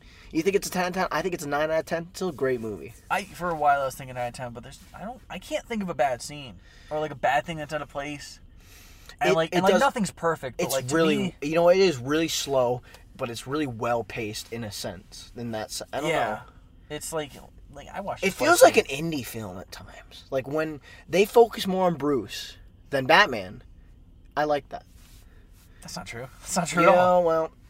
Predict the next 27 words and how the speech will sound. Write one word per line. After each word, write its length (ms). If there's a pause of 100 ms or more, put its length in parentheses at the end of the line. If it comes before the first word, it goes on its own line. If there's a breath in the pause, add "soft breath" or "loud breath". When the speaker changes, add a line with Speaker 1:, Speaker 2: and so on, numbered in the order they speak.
(120)
Speaker 2:
He's, 180
like, 80
Speaker 1:
you 60
Speaker 2:
ninety-five 680
percent 300
Batman 320
in 60
this. 100
Speaker 1:
I'm 40
telling 300
you, 80
dude. 200
No, 180
no, 180
no. 100
Like, 200
th-, 120
you 60
Speaker 2:
Because 200
Speaker 1:
see 100
Speaker 2:
that's 120
his 140
mentality, 600
is 120
he's, 240
he's 320
not 300